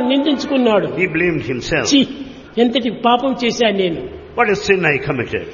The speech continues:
Speaker 1: ఈ దృశ్యంలో నేను చూడవలసింది
Speaker 2: Is this I am supposed to see?
Speaker 1: రామచంద్రుని యొక్క ఆనంద స్వరూపాన్ని చూడాలి, కానీ ఈ పాడు దృశ్యం నాకెందుకు?
Speaker 2: I should see only Rama's beauty, not this ugly
Speaker 1: కానీ
Speaker 2: scene.
Speaker 1: సీతాలక్ష్యం నందు ఉంచుకొనియే నేను ఈ దృశ్యం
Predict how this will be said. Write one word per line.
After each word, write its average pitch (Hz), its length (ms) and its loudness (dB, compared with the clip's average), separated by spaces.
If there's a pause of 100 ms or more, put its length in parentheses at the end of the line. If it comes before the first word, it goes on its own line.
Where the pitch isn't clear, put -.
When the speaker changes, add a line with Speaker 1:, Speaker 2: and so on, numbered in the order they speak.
(220)
Speaker 1:
ఈ - 20 10 (100)
దృశ్యంలో 294 380 4 (100)
నేను 247 220 4
చూడవలసింది 240 600 2 (240)
Speaker 2:
Is 247 140 2
this 208 140 4 (240)
I 131 80 0
am 123 140 -6
supposed 165 380 -4
to 185 120 -4
see? - 120 0
Speaker 1:
రామచంద్రుని 302 580 6
యొక్క 330 140 4 (100)
ఆనంద 302 280 4
స్వరూపాన్ని 285 540 0
చూడాలి, 247 360 2
కానీ 220 220 0 (380)
ఈ - 20 8 (140)
పాడు 240 260 4
దృశ్యం 240 260 -4 (120)
నాకెందుకు? 208 480 -4 (340)
Speaker 2:
I 185 140 2
should - 180 -4 (100)
see 269 140 0 (260)
only 190 240 2 (120)
Rama's 180 340 0 (160)
beauty, 196 400 0 (300)
not 202 100 4 (100)
this 131 120 -4 (120)
ugly 135 260 -2 (180)
Speaker 1:
కానీ 190 260 2
Speaker 2:
scene. - 160 -2
Speaker 1:
సీతాలక్ష్యం 220 720 0
నందు 196 220 0
ఉంచుకొనియే 233 540 2 (380)
నేను 247 220 4
ఈ - 100 -2
దృశ్యం 220 280 -4